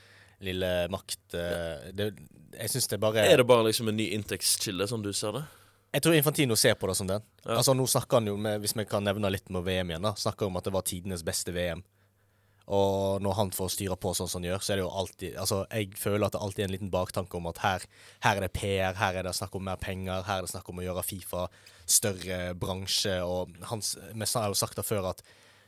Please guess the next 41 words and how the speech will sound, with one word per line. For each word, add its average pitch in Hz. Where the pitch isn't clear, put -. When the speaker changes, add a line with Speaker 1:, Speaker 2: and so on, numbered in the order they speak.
Speaker 1:
ehm, 95
Infantino 104
sin 107
intreg-, 107
integritet, 104
eller 95
hva -
faen 95
du 98
sier. 98
Speaker 2:
Integritet. 98
Speaker 1:
Ja, 90
takk -
skal 87
du 80
ha. 78
Det -
er 82
litt 82
vanskelig 82
ord, 85
det. -
<laughs> -
Det, 110
det 113
handler 135
jo 127
om 107
penger. 117
Speaker 2:
Ja, 98
Speaker 1:
Og -
det 127
er 127
Speaker 2:
det -
gjør 127
Speaker 1:
vanskelig, 127
Speaker 2:
det. 104
Speaker 1:
det 123
er 117
vanskelig 131
å, 101